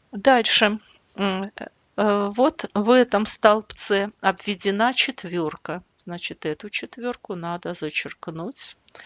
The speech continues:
а ту, которая по соседству, обвести в кружок. Так, э, проверяем дальше. Э, надо за-, обвести в кружок,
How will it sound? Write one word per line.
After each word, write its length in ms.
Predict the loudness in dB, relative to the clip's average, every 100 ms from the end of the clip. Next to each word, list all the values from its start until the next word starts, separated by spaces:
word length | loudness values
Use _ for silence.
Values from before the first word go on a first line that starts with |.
| -20 -20 _ _ -2
а 200 | 0 -2 _
ту, 120 | -10 -4
которая 720 | -2 -2 0 0 0 -2 -6 _ -20 -18
по 100 | -12
соседству, 1000 | -8 -6 -8 -4 -4 -2 -8 -6 -6 -6 _ _ _ _ _ _ _
обвести 720 | -4 -4 -4 -8 -8 -6 -4 -4 -12 _ _
в 80 | -10
кружок. 640 | -8 -6 -4 -4 -8 -16 _ -16 -14 -12 -14 _
Так, 320 | 2 2 -2 _
э, 260 | -6 -6 -6
проверяем 640 | -6 -6 -4 -4 -2 -4 -4
дальше. 500 | -4 -4 -4 -4 -6 -16 -20 -20 -20 -20 -20 _
Э, 260 | -2 -2 -4 -12 _ _ _ _ _
надо 580 | -12 -10 -6 -4 -2 -2
за-, 240 | -2 -4 -6 _ 0
обвести 580 | 0 0 -8 -8 -8
в 80 | -8
кружок, 680 | -8 -8 -4 0 -2 -2 -12